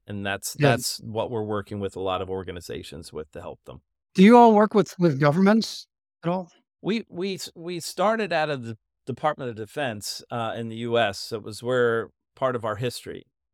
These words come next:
Speaker 1: Um, but we're helping lots of different organizations, I would say, around national security with all that's going on in the world.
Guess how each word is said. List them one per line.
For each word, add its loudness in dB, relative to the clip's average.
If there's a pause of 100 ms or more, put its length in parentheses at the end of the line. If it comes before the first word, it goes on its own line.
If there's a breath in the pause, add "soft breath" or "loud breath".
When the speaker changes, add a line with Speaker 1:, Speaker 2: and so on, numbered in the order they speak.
Speaker 1:
Um, -8
but -4
we're 0
helping -4
lots 2
of -8
different -4
organizations, -4
I -6
would -8
say, 0
around -4
national -4
security -4
with -6
all 0
that's -6
going -2
on -4
in -6
the -6
world. -2